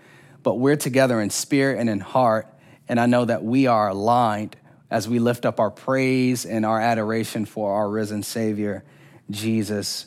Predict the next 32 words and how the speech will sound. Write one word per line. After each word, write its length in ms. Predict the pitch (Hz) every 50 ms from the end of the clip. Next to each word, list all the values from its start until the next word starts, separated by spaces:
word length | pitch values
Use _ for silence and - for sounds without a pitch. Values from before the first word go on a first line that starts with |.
| _ _ _
Christ. 960 | - - - - 98 98 101 98 98 92 80 - 120 - - - - - - - _ - - - - - - - - - - - -
I 60 | 127
want 180 | 151 165 214 220
to 20 |
go 160 | 196 180 175 165
ahead 200 | 151 156 151 143
and 100 | 131 120
define 420 | 120 113 - 143 135 135 127 120
this 180 | 117 104 - -
term 360 | - - 131 127 127 123 120
for 180 | - 120 110
you 160 | 107 110 113 110
as 160 | 107 104 -
we 80 | 113
get 220 | 107 110 117 - -
started 540 | - - - - 131 127 120 113 113 113 -
on 200 | 107 110 107 107
this 240 | 107 104 - -
Easter. 500 | 110 127 123 110 - - - 101 101 104 - - _ _ _ _ - - - - - - - - - - - - - - - _ _ _ _ _ _ _
The 100 | 135 131
word 380 | 143 170 185 185 156 - -
dream. 680 | 117 110 110 120 135 139 135 123 113 104 104 95 101 110 - -
The 100 | - 139
word 280 | 156 180 190 165 139
dream 340 | 117 131 156 170 170 165 151
is 120 | 135 127 123
defined 420 | 127 120 - 139 135 131 117 117
as 160 | 117 101 101
visions 720 | 101 101 - 139 156 165 160 160 165 165 165 165 139 127 123
that 160 | 135 123 113
occur 600 | 104 - - - 143 135 131 127 127 127 123 - - - 113
during 580 | 110 104 120 127 123 120 113 110 104 101 107